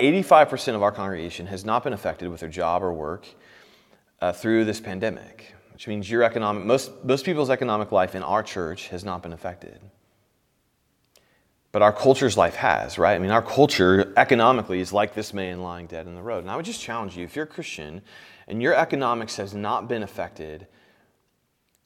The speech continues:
I think, I, listen, I wanna challenge you. Uh, you should be putting more money away now to give away to those in need than you were before the pandemic, if your economics has not been affected.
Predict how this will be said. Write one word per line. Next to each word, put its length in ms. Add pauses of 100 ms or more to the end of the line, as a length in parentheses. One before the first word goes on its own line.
I 200
think, 380
I, 120 (140)
listen, 380
I 120
wanna 160
challenge 500
you. 300 (760)
Uh, 360 (200)
you 200
should 180
be 120
putting 520
more 260
money 300
away 260
now 280
to 160
give 260
away 240
to 140
those 220
in 120
need 340
than 160
you 140
were 180
before 280
the 100
pandemic, 580 (440)
if 120
your 140
economics 520
has 140
not 220
been 80
affected. 460